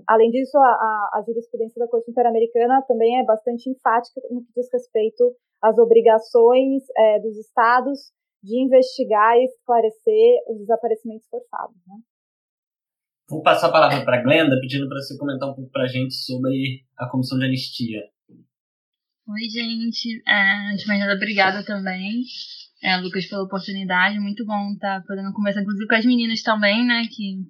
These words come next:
Speaker 3: enfim, na trajetória vão ter essas oportunidades de troca de novo. É, bom, a Comissão de Anistia, ela é criada em dois mil e dois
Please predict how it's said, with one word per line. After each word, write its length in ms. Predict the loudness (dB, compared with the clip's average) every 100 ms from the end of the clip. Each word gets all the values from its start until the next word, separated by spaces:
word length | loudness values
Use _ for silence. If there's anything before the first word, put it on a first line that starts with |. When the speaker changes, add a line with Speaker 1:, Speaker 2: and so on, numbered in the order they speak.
| _ _ _
Speaker 3:
enfim, 160 | -16 -16 -16 -16 -12
na 80 |
trajetória 520 | -10 -8 -8 -4 -4 -2
vão 200 | -4 -4
ter 100 | -6
essas 220 | -6 -8
oportunidades 560 | -6 -6 -4 -4 -4
de 160 | -4 -4
troca 300 | 0 0 -2
de 220 | -4 -4
novo. 240 | -4 -6 -10 -18 -20 -20 _ _ _ _ _ _ _ 4
É, 680 | 6 8 6 4 4 2 4
bom, 300 | 4 4 -2 _ _ _ _
a 100 | -6
Comissão 320 | -4 -6 -4
de 100 | -6
Anistia, 380 | -6 -6 -4 -4
ela 160 | -2 -4
é 60 |
criada 420 | -4 0 0 0
em 200 | -4 -6
dois 160 | -8 -6
mil 260 | -6 -4 -6
e 20 |
dois 380 | -6 -8 -8